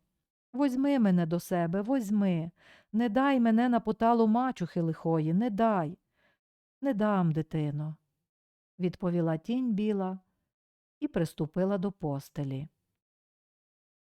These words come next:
Василь спав, хропучи здорово крізь сон, і усміхався до двох широких нив, і наймита гудив, і торгу на сіножатку добивав.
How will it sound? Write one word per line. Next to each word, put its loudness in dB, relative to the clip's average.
Василь -2
спав, 4
хропучи 0
здорово 2
крізь -2
сон, 0
і 2
усміхався 2
до 0
двох 0
широких -2
нив, 0
і -2
наймита 2
гудив, 0
і 0
торгу 2
на 2
сіножатку 0
добивав. -4